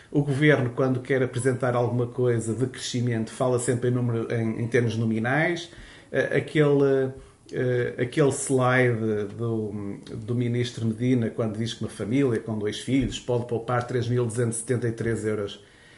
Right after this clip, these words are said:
Honestamente, eu não esperava isto de um ministro das Finanças, portanto, acho que isto é, é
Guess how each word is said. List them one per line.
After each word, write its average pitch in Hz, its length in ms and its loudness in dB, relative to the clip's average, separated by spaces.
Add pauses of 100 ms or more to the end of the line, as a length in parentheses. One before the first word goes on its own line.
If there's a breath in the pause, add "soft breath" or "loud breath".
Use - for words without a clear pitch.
(680 loud breath)
Honestamente, 139 440 4
eu 143 60 2
não 139 60 2
esperava 127 340 2
isto 123 220 -2
de 123 40 -2
um 123 40 0
ministro 110 340 -2
das 104 120 -6
Finanças, 101 440 -8
portanto, 101 260 -10
acho - 140 -12
que - 60 -12
isto - 140 -6
é, 107 80 0
é - 320 -6